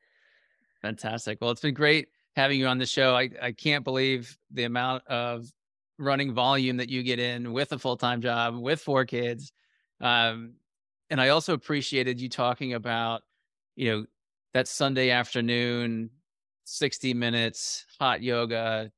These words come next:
just allows you to sort of decompress from the week behind you and re-energize for the week in front of you. And that, that's a, a critical message to, in my opinion, for our audience to take away is like, "Hey,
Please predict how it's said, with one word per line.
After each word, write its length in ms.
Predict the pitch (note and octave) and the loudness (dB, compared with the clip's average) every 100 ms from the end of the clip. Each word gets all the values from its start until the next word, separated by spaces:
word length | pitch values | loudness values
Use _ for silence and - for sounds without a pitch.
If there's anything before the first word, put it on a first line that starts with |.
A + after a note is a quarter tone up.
| _ - | _ -4
just 240 | C3 - | -2 0
allows 400 | B2+ A#2 B2 A#2 | 0 2 2 0
you 100 | A#2 | -2
to 100 | A2+ | -4
sort 260 | - A#2+ A2+ | -2 -2 -2
of 180 | A2 _ _ _ _ _ _ _ _ _ _ | -6 _ _ _ _ _ _ _ _ _ _
decompress 640 | D#3+ D#3 E3 C#3 D3 C#3 - | 0 2 0 2 4 4 2
from 160 | C3+ | -2
the 80 | B2+ | 0
week 340 | C3 C3 B2+ - _ | 2 0 -2 -12 _
behind 400 | A#2 A#2 C#3 C#3+ | -6 0 0 0
you 240 | C#3+ D3 C#3 | -2 -2 -2
and 320 | A#2 A#2+ A#2+ | -4 -4 -4
re-energize 720 | B2+ B2 A#2+ B2 A#2+ A2+ A2+ | -2 -2 0 -2 -2 -2 -4
for 160 | - A2+ | -6 -6
the 100 | G#2+ | -4
week 200 | A2+ A2+ | -6 -6
in 120 | G#2+ | -8
front 240 | - A#2 | -6 -4
of 60 | A2 | -2
you. 100 | A2 | -2
And 100 | A2 | -2
that, 100 | A2 | -2
that's 240 | A2 B2 - | 0 0 -2
a, 80 | A2+ - _ - | -6 -8 _ -10
a 140 | A#2 | -10
critical 560 | - - F3+ D#3+ C#3 C3 | -8 0 2 4 4 2
message 400 | B2 - A2+ - | 2 0 -6 -8
to, 160 | B2 A#2 | -8 -6
in 120 | C3 | -2
my 160 | A#2+ A#2 | 0 0
opinion, 340 | - A#2+ A#2 | -2 -6 -6
for 220 | - A#2+ | -6 -4
our 120 | A#2 | -4
audience 440 | G#2 A2+ A#2 A#2 - | -2 -4 -4 -6 -10
to 100 | A2 | -10
take 240 | - A#2 | -8 -6
away 300 | A#2 A2+ A#2 | -4 -2 -2
is 100 | A2+ | -2
like, 140 | A2+ C#3 | -4 -2
"Hey, 320 | C3 A#2+ | 0 0